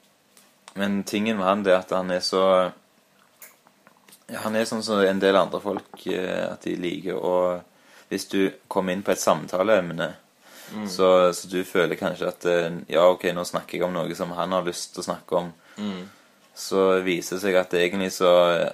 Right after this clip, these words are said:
Speaker 1: ønsker han bare å kjøre over deg.
Speaker 2: Ja, ok.
Speaker 1: Så, eh, som en, eh, fotgjenger på en motorvei. <laughs> Så, så det,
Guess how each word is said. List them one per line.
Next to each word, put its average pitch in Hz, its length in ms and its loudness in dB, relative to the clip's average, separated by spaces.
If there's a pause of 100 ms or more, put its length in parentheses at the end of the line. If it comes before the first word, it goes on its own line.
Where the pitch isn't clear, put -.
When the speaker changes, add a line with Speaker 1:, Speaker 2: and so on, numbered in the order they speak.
(140)
Speaker 1:
ønsker 87 300 -8
han 92 120 -4
bare 87 180 4
å - 20 -10
kjøre 87 240 2
over 87 460 4
deg. 92 120 0 (480)
Speaker 2:
Ja, 95 280 -8
ok. 92 100 -10
Speaker 1:
Så, 92 220 -2
eh, 87 440 2
som 87 280 -8
en, 87 260 -6
eh, 87 240 -4 (640)
fotgjenger 90 580 -4
på 95 80 -8
en 87 80 -6
motorvei. 95 480 0 (460)
<laughs> 107 160 -12 (1400)
Så, 98 420 2 (580)
så 101 240 2
det, 104 260 6